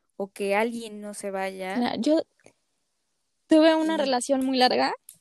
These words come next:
Speaker 2: bueno, de
Speaker 1: Ajá.
Speaker 2: cinco años, y yo creo que el último año, a lo mejor la mitad del último año, mi miedo era ese,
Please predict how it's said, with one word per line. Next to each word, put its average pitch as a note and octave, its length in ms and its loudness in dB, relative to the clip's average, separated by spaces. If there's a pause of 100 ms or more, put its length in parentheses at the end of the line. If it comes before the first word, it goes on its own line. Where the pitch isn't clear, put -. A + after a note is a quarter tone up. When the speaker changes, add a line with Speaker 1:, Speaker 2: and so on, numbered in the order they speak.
Speaker 2:
bueno, A#3+ 280 -6
de B3 120 -4
Speaker 1:
Ajá. B3 140 -2
Speaker 2:
cinco C#4 180 0
años, B3+ 300 0 (1400)
y C#4 120 4
yo D4+ 180 4
creo D4 260 2
que D#4 440 0
el C4+ 120 0
último C#4 440 -2
año, B3 340 -4 (1500)
a B3 80 -4
lo B3 60 0
mejor C4+ 180 -2
la D#4 120 0
mitad A#3 340 0 (120)
del A3 200 -6
último B3 300 -4
año, B3 320 -2 (920)
mi C#4 140 2
miedo C#4 280 4
era C4 260 2
ese, C#4 340 -6